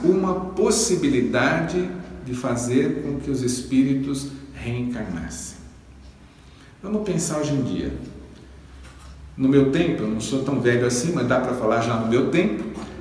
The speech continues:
as famílias tinham habitualmente cinco, seis, sete filhos. Algumas até um pouco mais, onze, doze. Famílias talvez mais antigas com bem mais filhos.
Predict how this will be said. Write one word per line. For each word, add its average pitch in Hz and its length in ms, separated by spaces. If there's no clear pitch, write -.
as 190 140
famílias 269 460
tinham - 300
habitualmente 131 680
cinco, - 520
seis, 147 460
sete - 320
filhos. - 580
Algumas - 840
até 143 280
um 127 140
pouco 120 240
mais, 135 360
onze, 139 380
doze. - 580
Famílias 156 320
talvez 135 260
mais 135 280
antigas 160 460
com 143 100
bem 139 240
mais 135 260
filhos. - 600